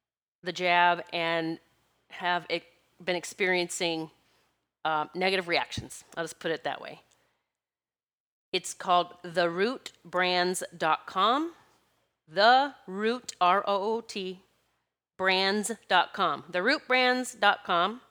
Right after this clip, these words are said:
Contact them through their website. They have a contact button. All right, you can reach out to them. You can give them your message, tell them what's going on, and they can guide you in the right direction.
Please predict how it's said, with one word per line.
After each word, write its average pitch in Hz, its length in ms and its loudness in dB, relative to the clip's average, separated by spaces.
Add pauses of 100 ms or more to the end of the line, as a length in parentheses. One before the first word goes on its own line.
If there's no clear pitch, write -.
(1500)
Contact 277 540 4
them 285 180 2
through 277 140 -8
their 262 120 2
website. 208 580 4
They 180 80 -4
have 175 140 0
a 170 60 -4
contact 240 580 4
button. 277 360 2 (880)
All 185 80 0
right, 190 180 4
you 151 80 -10
can 175 180 -2
reach 226 240 -2
out 262 200 4
to 285 80 -4
them. 294 240 2
You 220 100 -2
can 175 240 -4 (460)
give 208 160 -4
them 247 100 0
your 233 120 2
message, 240 420 0
tell 202 160 0
them 220 100 0
what's 208 160 -4
going 208 300 0
on, 226 200 4
and 196 160 2
they 175 80 0
can 175 220 -4
guide 180 260 0
you 214 40 -6
in 190 60 -4
the 185 80 -2
right 175 180 -2
direction. 202 540 0